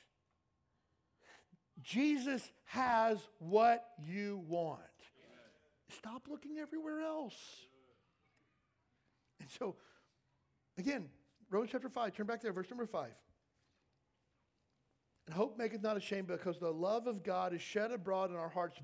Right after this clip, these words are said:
Speaker 1: by the Holy Ghost, which is given unto us." Heck yeah, I won six verses in your notes. You gotta see this. You've sown much and you bring in little.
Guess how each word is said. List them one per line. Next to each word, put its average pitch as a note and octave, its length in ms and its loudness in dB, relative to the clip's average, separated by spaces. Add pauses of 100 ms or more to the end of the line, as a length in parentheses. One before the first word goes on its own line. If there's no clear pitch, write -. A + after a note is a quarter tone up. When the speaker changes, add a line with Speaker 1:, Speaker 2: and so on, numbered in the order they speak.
Speaker 1:
by G3 340 2
the G#3 160 2
Holy A3 500 2
Ghost, G#3 480 2 (380)
which F3+ 220 -4
is D#3+ 140 -8
given G#3 560 -2
unto F3 540 -6
us." - 560 -10 (920)
Heck F#3 260 -8
yeah, F#3 100 0
I F3+ 40 -2
won D#3+ 200 -8
six - 260 -12
verses D3+ 360 -12
in C#3+ 80 -14
your C3+ 80 -10
notes. C3+ 260 -10
You D#3+ 80 -10
gotta G3+ 160 -8
see D#3 160 -14
this. B2+ 240 -14 (760)
You've E3+ 80 -10
sown B3 260 -4
much G#3 280 -2
and F3+ 100 -12
you D#3+ 60 -10
bring F#3 240 -4
in D#3 160 -6
little. E3 480 -2